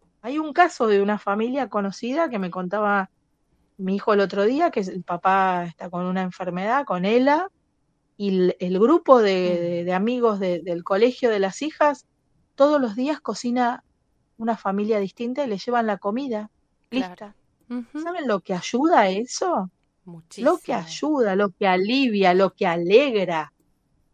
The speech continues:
Speaker 1: ¿no? Abrir la puerta y que una familia amiga, o tal vez no tan amiga, una conocida,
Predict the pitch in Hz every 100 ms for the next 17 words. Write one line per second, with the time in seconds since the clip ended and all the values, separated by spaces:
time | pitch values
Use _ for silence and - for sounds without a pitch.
0 | _ 208 220 190 220 214 180 208 240 247
1 | 226 - 208 226 226 175 175 190 226 226
2 | 180 185 226 277 285 - 202 254 285 349
3 | 285 262 247 220 202 269 208 175 175 170
4 | 175 170 - 247 254 247 214